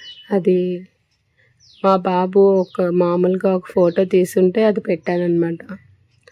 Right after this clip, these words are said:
తర్వాత ఇంటికి వచ్చేసి ఉదయం సాయంత్రం కూడా ఇంజెక్షన్ ఊళ్ళో డా-, ఆర్ఎంపీ డాక్టర్ ఉంటారు కదా, ఆయనకి చెప్తే వేరే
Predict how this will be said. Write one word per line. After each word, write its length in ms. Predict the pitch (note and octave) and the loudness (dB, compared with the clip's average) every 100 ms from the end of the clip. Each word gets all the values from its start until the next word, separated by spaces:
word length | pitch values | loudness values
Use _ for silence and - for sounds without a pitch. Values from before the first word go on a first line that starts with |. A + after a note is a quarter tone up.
| - - - _ _ _ - | -20 -20 -20 _ _ _ -2
తర్వాత 440 | G#3+ G3+ G3+ G3 | 0 2 0 0
ఇంటికి 460 | A3+ C4 G3+ F#3+ G#3 | 2 4 4 2 2
వచ్చేసి 580 | G3 - F#3 F3 A#3+ B3+ | 0 2 -2 0 0 2
ఉదయం 420 | G3 F3+ G3 G3+ | 2 4 4 4
సాయంత్రం 560 | - F#3+ F#3 F3 F3+ F3 | 2 0 0 0 0 0
కూడా 360 | F3+ F3+ A#3 C4+ - _ _ _ _ G#3+ | 0 -2 -4 -8 -16 _ _ _ _ 2
ఇంజెక్షన్ 600 | F#3+ F#3 G3 - G3+ F#3+ | 2 4 0 0 2 4
ఊళ్ళో 440 | F#3 F#3 F#3 F#3+ | 4 0 0 0
డా-, 420 | F#3 F#3 F3 E3 F#3 G#3+ | 0 -2 -4 -10 -12 -4
ఆర్ఎంపీ 400 | F3+ F#3 F#3 G3 | -2 0 0 0
డాక్టర్ 380 | F#3+ F#3+ F#3+ F#3+ | 0 -2 -2 0
ఉంటారు 280 | F3+ F3+ F3 | 0 -2 -4
కదా, 360 | F3+ F3+ A#3 C4+ _ _ - - - - _ - | -4 -4 -4 -6 _ _ -20 -20 -20 -20 _ -4
ఆయనకి 340 | F#3+ F#3 F#3 F#3 | 0 2 2 2
చెప్తే 520 | F3+ F#3 _ A3 G#3+ | 2 0 _ 2 4
వేరే 560 | G3+ F#3 F#3+ F#3 F#3 | 6 4 4 2 0